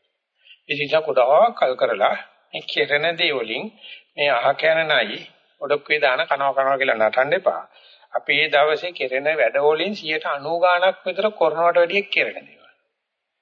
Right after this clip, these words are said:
අපි කතා කරන දේවල් කොහොමද සැලසු කරපුවා නෙවෙයි, අයි හොඳයිට කරන කතා.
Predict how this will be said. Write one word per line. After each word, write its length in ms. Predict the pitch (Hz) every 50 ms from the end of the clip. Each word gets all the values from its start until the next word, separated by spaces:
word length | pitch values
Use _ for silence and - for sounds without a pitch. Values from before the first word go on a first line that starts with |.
| _ _ _ _ _ _ _ _ _ _ -
අපි 200 | - 135 143 190
කතා 380 | 175 - 151 147 - 160 160 170
කරන 240 | 170 185 185 185 185 180
දේවල් 320 | 175 185 185 190 214 220 220
කොහොමද 320 | - 175 165 185 196 208
සැලසු 340 | 208 208 202 208 196 - 190 185
කරපුවා 380 | - 180 170 165 170 151 139 139
නෙවෙයි, 280 | 139 143 170 196 208 185
අයි 180 | 170 170 170
හොඳයිට 380 | 165 170 170 160 160 165 156 160
කරන 260 | 151 156 147 147 165 180
කතා. 360 | - 143 113 - - - -